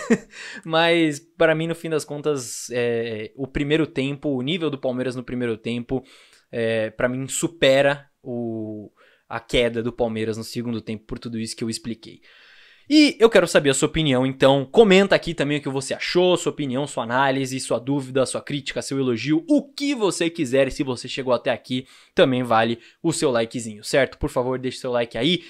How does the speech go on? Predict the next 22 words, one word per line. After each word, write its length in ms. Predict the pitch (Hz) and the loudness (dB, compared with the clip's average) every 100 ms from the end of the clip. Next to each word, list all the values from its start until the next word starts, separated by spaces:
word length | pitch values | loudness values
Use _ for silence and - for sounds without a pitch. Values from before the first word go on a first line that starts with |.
| - | -2
inscreva-se 600 | 185 - 180 185 156 147 | -2 2 4 6 4 0
no 80 | 139 | -2
canal 260 | 131 131 | 0 0
também 220 | 127 127 127 | 0 -4 -6
se 80 | |
você 220 | 127 - 123 | -8 -8 -6
ainda 140 | 120 | -4
não 120 | 117 | -4
tá 120 | 113 | -6
inscrito, 400 | 110 - 147 143 | -8 -6 -6 -6
porque 200 | 139 131 | -6 -4
aqui 160 | 123 139 | -4 -6
tem 240 | - 170 | -8 -4
análise 360 | 156 147 143 135 | -2 0 -2 -4
pós-jogo 460 | 143 135 123 143 143 | 0 0 0 -4 -4
depois 400 | 135 156 156 147 | -6 -4 -4 -6
de 80 | |
todas 540 | 151 _ 185 226 208 190 | -10 _ 8 8 8 0
as 100 | 190 | 0
partidas 460 | 170 - 170 165 | -2 -2 -4 -4
do 80 | 165 | -2
Palmeiras. 560 | 220 214 165 170 180 | 0 0 2 4 2